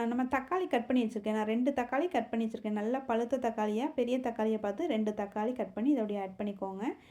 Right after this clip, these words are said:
இப்போ தக்காளி வெங்காயமும் நல்லா வதங்கணும். கூடவே பார்த்தீங்கன்னா, கொஞ்சமா ஒரு அரை டீஸ்பூன் அளவுக்கு இஞ்சி பூண்டு பேஸ்ட் ஆட் பண்ணியிருக்கேன்.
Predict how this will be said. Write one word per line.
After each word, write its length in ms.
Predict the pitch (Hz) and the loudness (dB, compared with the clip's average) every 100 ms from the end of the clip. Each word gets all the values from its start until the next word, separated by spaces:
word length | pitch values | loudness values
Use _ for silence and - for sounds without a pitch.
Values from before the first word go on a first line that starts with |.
| - _ 254 | -20 _ -2
இப்போ 180 | 254 285 | 2 4
தக்காளி 420 | 269 254 285 302 | 2 2 6 6
வெங்காயமும் 540 | 277 226 220 214 240 359 | 6 2 2 2 2 2
நல்லா 220 | 214 214 226 | 0 0 0
வதங்கணும். 560 | 208 240 226 202 311 466 - - _ | 2 2 0 0 0 -2 -12 -20 _
கூடவே 300 | 302 294 302 | 4 6 6
பார்த்தீங்கன்னா, 460 | 302 254 254 240 320 - - - | 4 2 0 2 0 0 -6 -4
கொஞ்சமா 360 | 247 233 233 269 | -2 0 0 -2
ஒரு 160 | - 226 | 2 2
அரை 220 | 202 220 | 2 0
டீஸ்பூன் 420 | 254 285 277 254 214 | 2 0 0 -2 0
அளவுக்கு 280 | 208 214 381 | 0 0 2
இஞ்சி 280 | 285 277 294 | 4 4 2
பூண்டு 240 | 262 220 | 0 0
பேஸ்ட் 300 | 208 220 247 214 | 2 -2 -2 -4
ஆட் 140 | 190 | -4
பண்ணியிருக்கேன். 480 | 196 196 190 214 | -6 -6 -6 -2